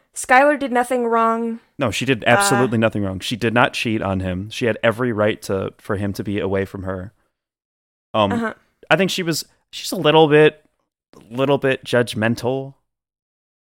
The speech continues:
Speaker 2: You know, like, like, like,
Speaker 1: I
Speaker 2: she,
Speaker 1: mean,
Speaker 2: she, she's,
Speaker 1: I
Speaker 2: she's a
Speaker 1: mean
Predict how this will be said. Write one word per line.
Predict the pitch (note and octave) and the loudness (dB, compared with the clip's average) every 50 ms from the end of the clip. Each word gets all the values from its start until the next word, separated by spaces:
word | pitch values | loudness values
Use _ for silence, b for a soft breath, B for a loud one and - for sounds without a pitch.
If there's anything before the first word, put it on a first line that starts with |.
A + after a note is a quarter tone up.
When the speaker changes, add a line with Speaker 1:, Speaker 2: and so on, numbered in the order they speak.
| _ _ _ _ _ | _ _ _ _ _
Speaker 2:
You | C3+ C#3 | -4 -2
know, | - C#3 | 4 6
like, | D3 C#3+ C#3 | 6 8 8
like, | C#3+ C#3+ - | 6 6 6
like, | D3 D3+ E4+ | 4 4 4
Speaker 1:
I | |
Speaker 2:
she, | D#4+ D#4+ | 4 2
Speaker 1:
mean, | D4 C4 | 0 -2
Speaker 2:
she, | - F#2 b b b b b _ | -4 -8 b b b b b _
she's, | - - G3+ G3 - - - | -6 -4 -4 -4 -4 0 4
Speaker 1:
I | C#4 C4+ | 4 4
Speaker 2:
she's | B3+ A#3+ G#3+ | 6 4 2
a | F3 | 2
Speaker 1:
mean | E3+ D3 C#3 - A#3+ A#3 | 0 -2 -6 -12 -14 -14